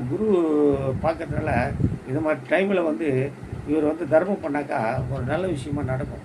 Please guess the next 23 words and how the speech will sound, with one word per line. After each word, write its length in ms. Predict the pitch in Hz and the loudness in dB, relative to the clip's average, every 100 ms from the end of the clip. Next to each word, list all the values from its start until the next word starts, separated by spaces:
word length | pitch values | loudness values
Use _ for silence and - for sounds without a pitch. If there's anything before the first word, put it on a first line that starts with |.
| - | -6
ஏன்னு 200 | 127 131 | -4 -2
கேட்டால், 320 | 143 160 147 127 - - - - | -2 -2 -2 -4 -8 -12 -14 -8
குரு 140 | 123 175 | -2 2
வந்து 240 | 170 147 | 2 2
ஏழாம் 260 | 143 160 156 | 2 4 4
இடத்தை 240 | 147 127 127 | 2 -4 -4
பார்க்குறார். 280 | 123 107 104 - - - - | -6 -4 -8 -10 -18 -16 -10
அப்போ 180 | 127 | -2
ஏழு 260 | 131 156 208 | 2 4 4
கூட்டணிக்கு 360 | 202 170 170 151 | 2 0 0 0
நம்ம 220 | 143 127 139 | -2 -2 -4
பண்ணும்போது, 560 | 143 139 120 117 113 | -2 -2 -2 -2 -2
எதிராளிகள், 480 | 123 156 185 160 156 | -2 0 0 0 -2
நண்பர்கள், 480 | 143 160 170 139 151 - | -4 -4 -4 -6 -8 -8
கூட்டாளிகள், 480 | 165 151 131 127 151 - | -4 -2 0 -2 -4 -4
பார்ட்னர்ஷிப் 580 | 151 - 147 - - - - - - 131 | -4 -4 -12 -10 -10 -10 -16 -16 -10 -4
இவங்க 200 | 151 156 | 0 2
எல்லாமே 300 | 165 180 180 | 2 2 0
நம்மளுக்கு 440 | 156 147 160 202 202 - - - 135 | 0 0 0 -2 -2 -4 -4 -6 -2
நல்ல 520 | 151 175 151 139 131 | 4 8 8 6 4
கொஞ்சம் 240 | 131 127 127 | 0 -2 -2
சப்போர்ட்டிவாக 480 | 147 180 160 147 117 | -2 0 0 2 0
இருப்பாங்க. 320 | - 104 | -2 -10